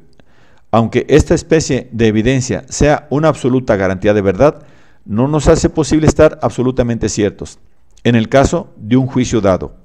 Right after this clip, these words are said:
de que ese juicio sea verdadero. Supongamos que percibimos primero que el sol es brillante y procedemos a enunciar el juicio.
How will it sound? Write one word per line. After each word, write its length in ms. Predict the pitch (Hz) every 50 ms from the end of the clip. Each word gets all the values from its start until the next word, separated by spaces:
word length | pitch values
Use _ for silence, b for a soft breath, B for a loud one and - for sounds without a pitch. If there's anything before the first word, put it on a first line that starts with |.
| b b b b b b b _
de 140 | - 110 -
que 200 | 117 101 - -
ese 240 | 123 127 120 - 131
juicio 460 | 131 156 160 135 123 - 165 170 -
sea 200 | - - - 120
verdadero. 540 | 107 110 104 95 98 95 87 85 73 - - - - - - - - - - - - - - - - - - - - - - - - b b b b b b b
Supongamos 760 | - - 131 123 143 147 147 151 175 185 190 190 180 - - - - -
que 120 | - 123
percibimos 600 | - - 127 - - 131 135 160 180 175 151 -
primero 420 | - 131 117 110 107 98 90 87 -
que 100 | - 123
el 60 | 107
sol 240 | - - 170 175 - -
es 120 | 131 120
brillante 520 | 110 - 98 95 95 87 82 - - 71 - - - - b b b b b b b b
y 80 | - 117
procedemos 640 | 113 120 113 - - 117 120 135 147 151 147 151 - -
a 100 | 147 143
enunciar 480 | 143 143 151 135 - 139 135 143 - -
el 120 | 127 110 92
juicio. 420 | - - 95 87 - - 76 73